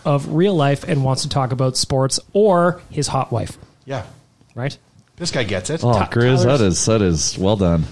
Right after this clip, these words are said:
Speaker 1: Tyler's always talking about his hot wife,
Speaker 2: Grizz
Speaker 1: which
Speaker 2: two
Speaker 1: is like
Speaker 2: Z's, thank you for your five stars.
Speaker 1: Underscore Landy N says, "Sorry, Tyler, five stars. Best part is always when everyone gangs up on Tyler. It's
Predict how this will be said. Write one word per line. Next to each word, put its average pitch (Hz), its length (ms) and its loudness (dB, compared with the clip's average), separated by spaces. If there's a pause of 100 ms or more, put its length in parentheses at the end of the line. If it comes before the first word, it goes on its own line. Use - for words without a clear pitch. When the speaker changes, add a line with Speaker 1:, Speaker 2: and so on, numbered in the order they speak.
Speaker 1:
Tyler's 180 320 2
always 127 160 2
talking 117 220 -2
about 101 140 -4
his 98 80 -6
hot 104 200 -6
wife, 110 100 -2
Speaker 2:
Grizz 160 120 2
Speaker 1:
which 123 100 -2
Speaker 2:
two 175 80 2
Speaker 1:
is 160 160 0
like 156 80 2
Speaker 2:
Z's, 196 320 0 (160)
thank 226 240 0
you 175 140 2
for 160 100 0
your 131 120 0
five 110 300 0
stars. 160 460 -2 (240)
Speaker 1:
Underscore 202 880 2
Landy 185 720 2
N 185 320 2
says, 160 640 2 (160)
"Sorry, 220 340 2
Tyler, 190 540 2
five 165 320 2
stars. 170 420 0 (600)
Best 151 360 0
part 185 260 0
is 151 140 2
always 185 480 2
when 151 240 2
everyone 165 380 2
gangs 147 320 2
up 151 120 2
on 151 140 2
Tyler. 135 500 0
It's 143 200 -2